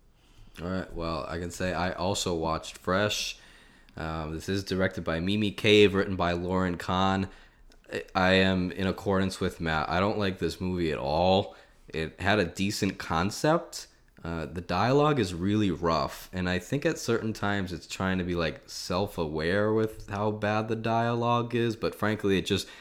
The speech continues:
it veers too far into the territory of this dialogue is actually bad, and it's just, like, uncomfortable, and I don't like it.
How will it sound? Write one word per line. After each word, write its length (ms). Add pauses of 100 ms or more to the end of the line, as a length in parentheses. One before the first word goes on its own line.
(100)
it 140
veers 320
too 220
far 260
into 140
the 80
territory 600
of 140
this 160
dialogue 520
is 100
actually 420
bad, 500 (380)
and 220
it's 160
just, 240
like, 200
uncomfortable, 800
and 140
I 80
don't 280
like 280
it. 180